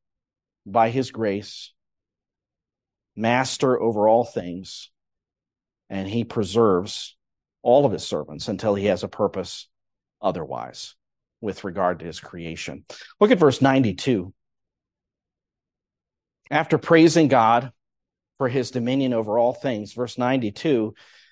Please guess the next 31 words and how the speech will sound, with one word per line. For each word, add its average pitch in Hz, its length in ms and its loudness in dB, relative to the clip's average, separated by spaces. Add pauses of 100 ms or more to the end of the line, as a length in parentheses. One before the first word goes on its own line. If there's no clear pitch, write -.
(560)
he 135 80 -6
testifies 113 960 2
to - 140 -10
the 113 80 0
power 160 600 2
of 98 160 -4
God 92 580 -6
to 127 140 -4
sustain 139 600 0
him 95 440 -4 (120)
in 104 360 -4
affliction. - 720 -6 (240)
Notice 127 320 0
he 131 80 0
says, 107 300 0
"If 117 180 -2
your 110 140 0
law 120 320 4
had 117 260 -4
not 113 440 -6
been 139 200 -2
my 120 260 -2
delight, 101 600 -2
then 110 240 -6
I 123 100 0
would 113 220 -2
have 95 260 -10
perished 98 720 -8 (800)
in 110 100 -6
my 92 200 -6
affliction." 80 580 -14